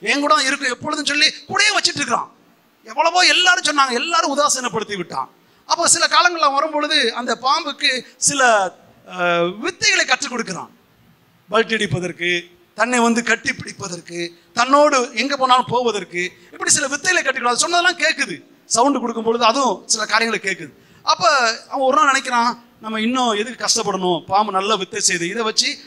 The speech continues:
நம்ம சம்பாத்தியம் பண்ணலாம்" அப்படி சொல்லி அந்த பாம்பை கொண்டு ஒரு trial பார்ப்போம்னு சொல்லி அந்த ஊருக்கு பக்கத்து ஒரு கிராமத்துக்கு போறான். பையில வச்சு, பெரிய பாம்பு பையில வச்சு கொண்டு போறான்.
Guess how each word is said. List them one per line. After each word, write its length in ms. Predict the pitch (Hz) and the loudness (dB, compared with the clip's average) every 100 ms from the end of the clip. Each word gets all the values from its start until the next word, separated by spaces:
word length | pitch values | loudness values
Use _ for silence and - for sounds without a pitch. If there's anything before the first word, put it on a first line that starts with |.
| - | -12
நம்ம 160 | 196 190 175 | -4 -2 0
சம்பாத்தியம் 400 | 220 262 240 208 | 2 2 0 -2
பண்ணலாம்" 260 | 185 185 | 0 2
அப்படி 180 | 185 175 | 2 2
சொல்லி 440 | 170 175 196 165 - - | -2 -2 -2 -4 -8 -10
அந்த 180 | 190 190 | -6 -4
பாம்பை 280 | 220 233 202 | -4 -2 -2
கொண்டு 220 | 202 220 | -4 -6
ஒரு 80 | 196 | -4
trial 260 | - 269 277 | 0 0 0
பார்ப்போம்னு 300 | 214 220 190 | -2 -2 -8
சொல்லி 300 | 196 208 180 - | -6 -6 -6 -10
அந்த 200 | - 196 | -8 -4
ஊருக்கு 260 | 190 240 - | 0 -2 -4
பக்கத்து 340 | 190 233 240 | -8 -8 -4
ஒரு 140 | 196 160 | -2 0
கிராமத்துக்கு 460 | 180 190 170 156 | 0 0 -2 -6
போறான். 180 | 156 135 - _ _ | -6 -6 -10 _ _
பையில 200 | 208 214 | -2 2
வச்சு, 200 | 196 190 | 2 2
பெரிய 260 | 196 233 247 | -4 -2 -4
பாம்பு 400 | 220 185 160 202 | -4 -10 -10 -10
பையில 160 | 208 196 | -4 0
வச்சு 180 | 190 | 0
கொண்டு 240 | 180 185 175 | -4 -8 -8
போறான். 220 | 170 | -8